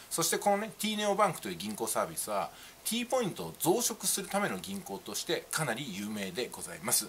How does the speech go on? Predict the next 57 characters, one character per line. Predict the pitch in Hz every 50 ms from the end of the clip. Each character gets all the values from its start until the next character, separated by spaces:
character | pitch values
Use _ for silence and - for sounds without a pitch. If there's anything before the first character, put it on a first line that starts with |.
| - -
で | 151 151
す | -
か | - 92
ら、 | -
そ | - - 175
の | 202
辺 | 196 202 208 196
だ | 190 202
け | 190 -
を | 131
ね、 | - - - - - - - - - -
狙 | 107 113 110 104
っ | -
て | - 98
使 | - - -
っ | 151
て | - - 98
み | 95
て | 165 -
く | -
だ | -
さ | - - 95
い。 | - - - - - - - - -
で、 | 143 143
今 | - - 240 220
回 | 170 139 101 85 80
メ | 90 113 127
ン | 123
バ | 120 120
ー |
シ | 120 - 120
ッ |
プ | - - - 90
の | 85
方 | - - 92 90
に | 110 120 110
入 | - 123 120
っ | 110
て | - - 90
い | 82
た | - 101
だ | 120
き | - 143
ま | 151 156
す | -
と、 | - 98 76
メ | 95 117 131
ン | 123
バ | 139 131
ー | 131
シ | - 160
ッ |
プ | - - - 117
の | 127 120
方 | - 131 131 117
で | 117
は、 | 131 170 170 120 -